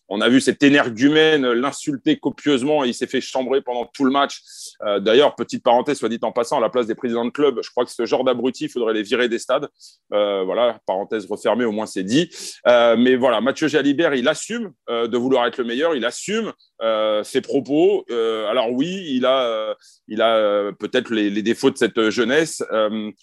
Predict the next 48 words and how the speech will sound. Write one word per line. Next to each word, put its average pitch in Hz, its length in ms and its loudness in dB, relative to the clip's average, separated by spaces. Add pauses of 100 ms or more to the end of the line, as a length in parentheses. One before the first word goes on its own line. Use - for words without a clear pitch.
(200)
d'être 98 220 -2
un 104 80 0
petit 104 160 -4
peu 120 220 6
parfois 110 460 2
provoquant 131 520 2
sur 107 180 -2
un 107 60 -2
terrain, 120 260 0
de 104 100 -4
chambrer 123 380 -2
un 117 100 -2
peu, 160 220 0 (380)
mais 131 160 4
il 151 120 4
l'assume. 147 540 -2
Euh, 110 140 -4
il 113 100 -4
veut 139 80 4
être 139 120 2
le 139 60 2
meilleur, 120 300 0
il 131 60 -2
veut 131 80 0
être - 100 -6
le 143 60 -2
numéro 135 280 -2
un 131 80 -2
en 127 60 -6
équipe 120 260 -8
de 117 80 2
France. 139 380 -2 (360)
Euh, 101 340 4
je - 100 -6
crois 127 220 2
que 110 220 -2
c'est 101 180 -8
plutôt, 120 500 4
euh, 101 40 2
c'est 98 160 -6
plutôt, 127 520 2
euh, 101 300 2 (840)
je - 80 -18
crois 143 140 2
qu'il 165 120 -2
faut 160 120 -2
s'en 156 160 2
réjouir. 156 380 2